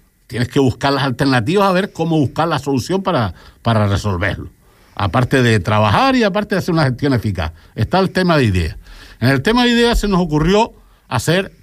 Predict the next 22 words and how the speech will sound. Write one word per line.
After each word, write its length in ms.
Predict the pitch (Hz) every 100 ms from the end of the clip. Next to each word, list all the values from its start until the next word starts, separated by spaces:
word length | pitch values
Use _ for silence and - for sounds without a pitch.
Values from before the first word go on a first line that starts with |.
| _
por 180 | - 117
otras 240 | 180 214 -
cosas 280 | 190 -
que 100 | 135
ya 120 | 147 156
habíamos 360 | 170 170 139
hecho, 280 | 190 - 180 - - - - -
lo 160 | 131
que 100 | 131
se 180 | 127 123
llama, 420 | 147 160 165 180 - -
que 100 | 123
es 60 | 113
novedoso 540 | 131 127 127 139 107
en 60 | 117
este 200 | 131 113
caso, 400 | 147 - 170 - _ _ _ -
el 140 | 127
Observatorio 680 | 127 - 127 113 113 127 156
Ambiental 480 | 143 120 104 123 120
de 120 | 98
Aves. 220 | 92 73